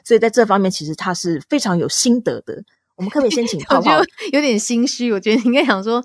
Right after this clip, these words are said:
Speaker 1: 不会啦。
Speaker 2: 就是他在减肥路上一直还没成功，所以一直在努力当中。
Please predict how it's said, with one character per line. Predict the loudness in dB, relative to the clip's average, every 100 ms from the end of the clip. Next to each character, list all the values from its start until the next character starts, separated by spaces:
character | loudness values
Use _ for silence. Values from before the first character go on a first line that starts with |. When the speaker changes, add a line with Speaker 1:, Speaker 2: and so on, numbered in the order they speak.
| -4
Speaker 1:
不 | -6
会 | 2
啦。 | 4
Speaker 2:
就 |
是 | 4
他 | 2 4
在 | 2 2
减 | 0 0
肥 | 0
路 | 0 2
上 | 2
一 | 2
直 |
还 | 2
没 | 2
成 | -2 -2 0
功， | 0 4
所 | 4
以 | 4
一 |
直 | 4 6
在 | 6
努 | 6 4
力 | 4 2
当 | 0 -4 -4
中。 | -6 -10